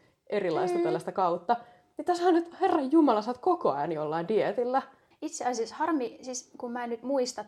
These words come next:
Speaker 2: tarkkaan, mut mä jostain luin, että montako vuotta elämästään naiset käyttää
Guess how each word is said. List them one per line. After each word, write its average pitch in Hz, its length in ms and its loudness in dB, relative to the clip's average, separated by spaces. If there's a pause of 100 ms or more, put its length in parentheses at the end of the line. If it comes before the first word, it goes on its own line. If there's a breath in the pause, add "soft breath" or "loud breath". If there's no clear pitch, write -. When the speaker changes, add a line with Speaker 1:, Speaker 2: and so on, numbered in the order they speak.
Speaker 2:
tarkkaan, 214 440 -4
mut 220 120 -16
mä 277 60 -6
jostain 233 600 -6
luin, 226 280 0
että - 180 -14
montako 254 520 -6
vuotta 214 420 -4
elämästään 196 800 -6
naiset 208 440 -6
käyttää 196 680 -8